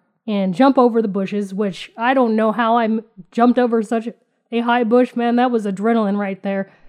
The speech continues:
I was thinking maybe I should have dropped marching band and tried basketball, because I was up there,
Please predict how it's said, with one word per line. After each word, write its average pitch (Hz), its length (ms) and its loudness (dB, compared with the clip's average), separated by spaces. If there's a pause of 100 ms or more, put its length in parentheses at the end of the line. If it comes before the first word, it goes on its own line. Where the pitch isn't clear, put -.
(160)
I 226 120 -2
was 226 140 0
thinking 233 300 0
maybe 233 260 0
I 226 60 0
should 240 160 -4
have 214 80 0
dropped 214 300 -2
marching 220 400 -2
band 208 200 -4
and 196 80 -4
tried 196 380 -8
basketball, 196 680 -6
because 190 420 -8
I 214 100 -6
was 214 180 -8 (280)
up 247 240 -2
there, 196 360 -2